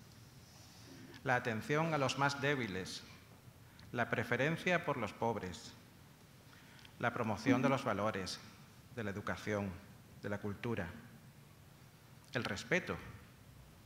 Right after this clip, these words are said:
por la vida humana, etcétera. Todos estos valores los han realizado y los realizan de un modo excelente los premiados.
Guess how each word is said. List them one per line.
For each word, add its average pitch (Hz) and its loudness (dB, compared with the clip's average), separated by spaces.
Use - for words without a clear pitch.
por 123 2
la 104 4
vida 135 6
humana, 92 2
etcétera. - -8
Todos 202 8
estos 117 0
valores 120 2
los 123 -4
han 180 4
realizado 147 6
y 208 6
los 127 4
realizan 131 6
de 135 6
un 180 6
modo 175 6
excelente 156 2
los 104 0
premiados. 104 -2